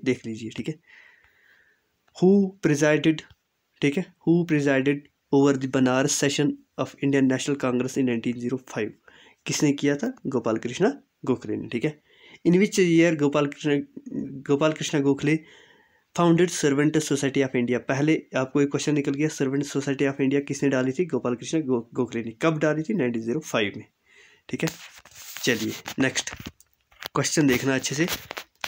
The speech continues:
A graduate at, ये जेकेएसबी में ऐसा क्वेश्चन नहीं आ सकता, लेकिन मैंने एक रिदम उठाई थी तो मैंने ये भी डाल दिया, ठीक है। A graduate at eighteen, अच्छा, eighth at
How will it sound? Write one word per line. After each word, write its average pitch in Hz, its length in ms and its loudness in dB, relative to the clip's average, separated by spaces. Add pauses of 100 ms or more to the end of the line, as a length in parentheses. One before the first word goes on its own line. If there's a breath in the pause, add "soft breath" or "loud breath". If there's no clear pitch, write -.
(1700 loud breath)
A 160 40 2
graduate 147 500 2
at, 156 200 0 (280)
ये 165 280 2
जेकेएसबी 147 540 0
में 156 120 2
ऐसा 143 180 -2
क्वेश्चन 151 220 0
नहीं 139 160 6
आ 131 40 2
सकता, 143 300 -4
लेकिन 135 560 -4
मैंने 131 360 0 (120)
एक 143 160 0
रिदम 139 240 0
उठाई 135 240 -2
थी 139 100 -4
तो 180 120 -2
मैंने 123 420 -4 (200)
ये 123 140 -4
भी 120 100 -4
डाल 110 200 -4
दिया, 113 140 -8
ठीक - 140 -8
है। 160 80 -12 (640 loud breath)
A 143 100 0
graduate 156 420 2
at 165 220 -2
eighteen, 160 460 2
अच्छा, - 220 -4 (200)
eighth 170 320 -2 (480)
at 156 240 -2